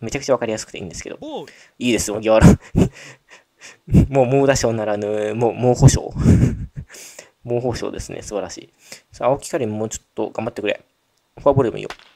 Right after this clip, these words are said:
Speaker 1: あー、打っちゃうか？打っちゃいますか？
Speaker 2: アウト。
Speaker 1: うーん、セカンドフライ。あ、今ね、あのー、今、み-、見ました？ランナー自動スタートしてたんですよ、今。うん、僕は <laughs> 完全に見逃してたんですけど。見、見逃して、見、見逃してはないけど。反応遅れちゃったけど。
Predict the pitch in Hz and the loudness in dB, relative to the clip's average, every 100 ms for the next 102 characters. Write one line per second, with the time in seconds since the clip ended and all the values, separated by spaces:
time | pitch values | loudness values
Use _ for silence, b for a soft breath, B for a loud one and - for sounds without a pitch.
0 | _ - 117 131 135 135 - 87 - - | _ -6 -2 0 0 0 -2 -2 0 -2
1 | 202 139 - - 98 - - - 277 - | -2 -6 -10 -6 -4 -6 -12 -10 -8 -8
2 | 160 165 165 110 101 95 95 95 92 - | -10 -12 -6 -4 -4 -4 -6 -6 -8 -12
3 | - 90 90 - - b b _ _ - | -14 -14 -12 -12 -14 b b _ _ -4
4 | - 302 117 107 98 120 120 113 110 110 | 2 4 4 2 2 2 2 2 0 -2
5 | - _ _ - 156 120 - _ - 127 | -8 _ _ -6 -2 -2 -4 _ -6 -2
6 | 131 147 - - - _ _ _ _ _ | 2 0 0 -6 -10 _ _ _ _ _
7 | - 135 110 190 120 117 147 165 185 113 | -10 -2 2 4 2 0 0 0 0 -2
8 | 104 92 95 - 101 92 - _ _ - | -4 -4 -4 -6 -6 -8 -12 _ _ -6
9 | 104 113 135 131 - - 175 139 120 131 | -4 2 6 8 6 2 0 0 -2 0
10 | 127 120 127 - - - - 127 117 143 | 0 0 -4 -8 -10 -12 -6 -4 2 2
11 | 139 127 98 - 135 123 151 190 185 - | 2 -2 -6 -6 -2 2 4 4 2 2
12 | 110 101 95 - B B B B 147 139 | 0 0 -6 -12 B B B B -2 0
13 | 135 135 127 131 120 - | 0 0 -4 -6 -6 -8